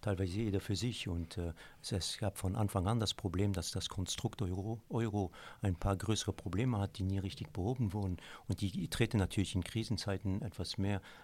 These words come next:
äh, sieht man die mehr als, als, äh, in Zeiten, wo alles gut läuft. Und in dem Sinne, es, es macht natürlich Sinn jetzt, dass man sagt, okay, wenn man versucht, die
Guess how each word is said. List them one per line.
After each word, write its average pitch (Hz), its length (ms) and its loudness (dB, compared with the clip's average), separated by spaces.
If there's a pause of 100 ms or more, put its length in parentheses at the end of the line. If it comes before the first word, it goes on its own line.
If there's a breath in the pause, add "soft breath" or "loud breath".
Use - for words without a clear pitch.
(100)
äh, 95 320 2
sieht 101 220 -2
man 90 140 2
die 92 100 0
mehr 104 300 2
als, 92 280 -2
als, - 280 -4
äh, 101 140 -2
in 110 180 0
Zeiten, 98 280 0
wo 85 80 0
alles 92 200 -4
gut 117 200 -2
läuft. 90 300 -2 (320 loud breath)
Und 98 140 2
in 92 120 6
dem 110 180 6
Sinne, 104 240 6
es, 92 140 2
es - 220 -4
macht 104 140 4
natürlich 90 360 0
Sinn 117 260 4
jetzt, 98 260 2
dass - 120 -2
man 92 120 2
sagt, 92 240 0
okay, 95 220 -2
wenn 98 140 0
man 87 140 0
versucht, 92 420 -2
die 87 160 0